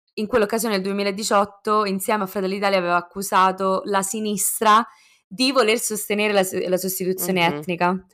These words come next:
Speaker 1: e voler mettere in ginocchio l'Ungheria attraverso i finanziamenti a Soros. Chi è 'sto Soros che esce spesso nella, nella, uhm, sostituzione etnica?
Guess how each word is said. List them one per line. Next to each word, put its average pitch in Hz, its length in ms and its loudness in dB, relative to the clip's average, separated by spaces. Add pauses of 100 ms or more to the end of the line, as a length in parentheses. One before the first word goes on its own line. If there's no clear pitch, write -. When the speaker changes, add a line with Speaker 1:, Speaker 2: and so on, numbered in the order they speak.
(240)
Speaker 1:
e - 100 -6
voler 220 260 2
mettere 226 360 -4
in 214 60 -4
ginocchio 220 400 -2
l'Ungheria 220 600 2
attraverso 202 540 -2
i 196 40 -10
finanziamenti 202 600 -6
a 196 40 -4
Soros. 180 760 0
Chi 190 100 -6
è 202 140 2
'sto 196 200 -12
Soros 190 480 0
che 180 80 -2
esce 180 260 -6
spesso 185 440 -6
nella, 165 420 -2
nella, 160 440 0 (540)
uhm, 160 320 0
sostituzione 202 920 -4
etnica? 196 600 2